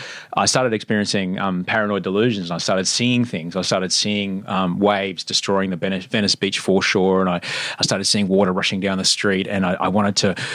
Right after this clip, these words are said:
grab people and hold them by the hand, uh, the collar and shake them and go, "What are you doing driving a car? You, we're all gonna die." And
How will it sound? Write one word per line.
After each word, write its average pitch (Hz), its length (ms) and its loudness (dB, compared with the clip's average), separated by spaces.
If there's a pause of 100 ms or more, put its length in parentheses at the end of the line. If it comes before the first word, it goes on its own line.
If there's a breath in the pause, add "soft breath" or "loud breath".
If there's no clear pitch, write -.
(120 loud breath)
grab 123 320 0
people 104 280 -4
and 90 260 -2
hold 139 260 2
them 120 100 2
by 101 160 2
the 95 80 -2
hand, 135 380 2
uh, 107 140 0
the 107 180 0
collar 151 400 2
and 120 100 0
shake 226 280 0
them 117 140 -2
and 123 140 2
go, 127 160 4
"What 175 140 0
are - 20 -2
you 208 80 -2
doing 208 380 6
driving - 340 0
a 196 60 -2
car? 196 400 4
You, 180 160 0
we're 196 400 2
all 220 80 4
gonna 202 180 4
die." 190 460 4
And 120 260 2